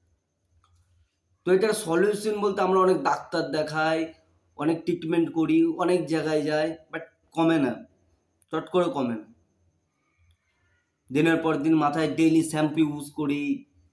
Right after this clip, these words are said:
ভিজা চুল থাকতে তেল ইউজ করি,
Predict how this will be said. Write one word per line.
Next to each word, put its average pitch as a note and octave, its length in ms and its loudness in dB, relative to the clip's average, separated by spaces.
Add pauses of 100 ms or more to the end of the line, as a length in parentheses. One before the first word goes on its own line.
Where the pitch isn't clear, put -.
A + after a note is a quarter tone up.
(1000)
ভিজা D3 480 0
চুল D#3+ 140 2
থাকতে D#3+ 340 -6
তেল E3+ 280 0
ইউজ D#3 340 2
করি, C#3+ 500 0